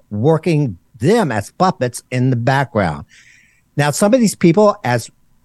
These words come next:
we talked about earlier on this show, are standing their ground. They're refusing to use transgender pronouns.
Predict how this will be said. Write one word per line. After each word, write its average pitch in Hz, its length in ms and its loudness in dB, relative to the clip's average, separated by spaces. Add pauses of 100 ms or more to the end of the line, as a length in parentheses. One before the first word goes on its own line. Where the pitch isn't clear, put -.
we 156 160 2
talked 151 300 0
about 117 280 -2
earlier 147 380 0
on 101 120 -4
this 104 160 -4
show, 113 380 -2
are 135 140 2
standing 147 1000 -2
their 127 320 0
ground. 107 580 -2
They're 123 160 -4
refusing 165 720 0
to 180 160 -2
use 151 480 0
transgender 143 960 -2
pronouns. 120 800 -2